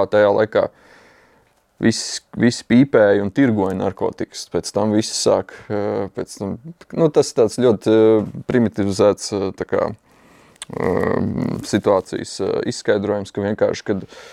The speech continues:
ā, piedzima visi tie crack babies, kas deviņdesmitajos tika ieņemti, un tad viņi sāka paši lietot narkotikas un repot par to. Un tāpēc tas kļuva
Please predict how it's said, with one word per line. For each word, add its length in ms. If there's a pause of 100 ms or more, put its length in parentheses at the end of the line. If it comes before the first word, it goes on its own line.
(320)
ā, 180 (760)
piedzima 420
visi 240
tie 140
crack 260
babies, 540
kas 160
deviņdesmitajos 640
tika 240
ieņemti, 400
un 80
tad 160
viņi 300
sāka 420
paši 400
lietot 400
narkotikas 640
un 100
repot 320
par 160
to. 220 (260)
Un 80
tāpēc 320
tas 300
kļuva 400